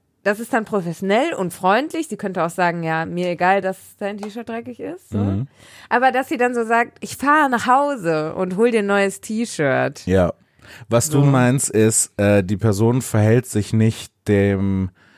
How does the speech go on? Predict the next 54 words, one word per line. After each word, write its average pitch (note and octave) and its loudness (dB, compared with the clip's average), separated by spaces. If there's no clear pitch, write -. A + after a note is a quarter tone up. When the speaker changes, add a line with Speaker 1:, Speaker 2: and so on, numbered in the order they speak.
Speaker 2:
äh, - -4
der, G2+ 2
der, F#2+ 2
so, G2 0
dem G2 0
sozialen G#2+ 2
Rollengefüge G#2+ 2
angemessen. E2+ -2
Speaker 1:
Ja, B3+ 2
genau. E4+ 0
Also A#3+ -2
Speaker 2:
Die D3 2
verhält C#3 2
sich C#3+ -4
wie A#2 6
ein A2 4
sehr B2+ 2
guter C3+ 0
Freund, A#2+ 0
obwohl A2 2
er G#2 6
eigentlich G#2 0
auf - -2
euch F#2 -2
einer G2+ 0
Berufsebene E2+ -4
Speaker 1:
Ja, D#2 0
Speaker 2:
begegnet. E4 -4
Speaker 1:
genau. C4+ 0
Aber A#3+ 2
Speaker 2:
Okay. - -2
Speaker 1:
also B3 0
das, B3 -2
ich A#3 -4
find, D#4+ 0
dass C4 0
das G#3+ -2
Trickige D#4+ 0
daran E3+ 0
ist - -4
ja, A3 4
dass A#3+ 0
du B3+ -4
ja A3+ 2
vorher D#4+ 2
schon A3+ -4
dadurch, A3+ -2
dass G#3+ -8
man A3 -8
sich G3+ -6
so F#3+ -10
gut A3 -10
verstanden B3 -2
hat, G3+ 0